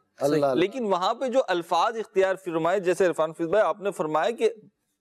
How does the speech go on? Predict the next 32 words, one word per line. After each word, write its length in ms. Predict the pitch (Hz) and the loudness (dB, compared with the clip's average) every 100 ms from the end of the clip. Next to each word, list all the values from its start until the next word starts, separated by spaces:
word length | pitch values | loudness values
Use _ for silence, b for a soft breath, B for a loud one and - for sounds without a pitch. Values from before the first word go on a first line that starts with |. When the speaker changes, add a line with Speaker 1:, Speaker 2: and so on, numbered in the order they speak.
| - | -10
Speaker 2:
باخدا 640 | 139 135 220 226 196 262 | -4 0 0 2 0 0
قسم 320 | 277 214 262 240 | 0 -2 -4 -4
کھا 220 | - 202 | -4 -4
کے 140 | 220 | -2
ارشاد 240 | 202 190 175 | -2 0 0
فرما 260 | 170 143 127 | 0 2 0
رہی 120 | 113 - _ _ _ - | -2 -18 _ _ _ -2
کہ 80 | 208 - | -2 -2
اللہ 460 | - 190 202 240 254 254 | -4 -2 0 2 2 -2
کی 120 | 247 - | -8 -2
قسم، 320 | 214 262 262 - | -2 0 -4 -2
اللہ 340 | 185 196 226 214 | -2 2 2 2
رب 200 | 196 214 | 0 -2
العزت 460 | 190 175 202 196 | -2 0 0 0
آپ 160 | 185 196 | 0 0
کو 100 | 202 | 0
رسوا 300 | 190 226 233 | 0 2 2
نہ 80 | 240 | 2
کرے 320 | 233 175 127 | 0 0 -2
گا۔ 60 | - _ _ _ _ _ _ | -6 _ _ _ _ _ _
اور 140 | - 170 | -4 -2
پھر 220 | - 262 | 0 0
جو 140 | 262 254 | 2 0
اوصاف 420 | 180 - 190 233 | 0 -2 -2 -2
بیان 280 | 202 196 190 | 0 -2 0
فرمائے، 280 | 175 151 170 | -2 -2 0
جو 140 | 165 | 0
آپ 200 | 156 151 | 0 -2
نے 60 | 170 | -6
ذکر 260 | 151 196 | -2 0
فرمایا 440 | 180 156 143 151 147 - b b | 0 0 0 0 -2 -6 b b
کہ 80 | b | b